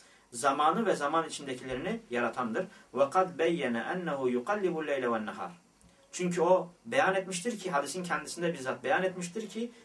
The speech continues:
geceyi ve gündüzü ne yapar? Dehri ne yapar? O kendisi çevirir. Ve huma ed-dehru. O gece gündüz de zaten dehrin kendisidir.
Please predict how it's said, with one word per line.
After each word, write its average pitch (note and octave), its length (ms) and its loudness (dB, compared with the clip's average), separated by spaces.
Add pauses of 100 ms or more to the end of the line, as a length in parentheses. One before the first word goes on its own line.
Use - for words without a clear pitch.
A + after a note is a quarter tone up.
(120)
geceyi C#3 320 0
ve D#3+ 80 4
gündüzü D3 380 -6 (100)
ne D#3+ 60 -2
yapar? F#3 340 2 (200)
Dehri C3 420 -2
ne E3+ 40 2
yapar? F#3+ 380 4 (120)
O B2 60 -8
kendisi C#3+ 360 -6
çevirir. A2 400 -4 (1160)
Ve C#3+ 80 6
huma F#3+ 440 6 (280)
ed-dehru. C3 440 0
O D#3+ 100 2
gece D#3+ 220 0
gündüz E3+ 320 -4
de F#3 60 -4
zaten E3 360 0
dehrin E3 420 -2 (300)
kendisidir. C3 500 -6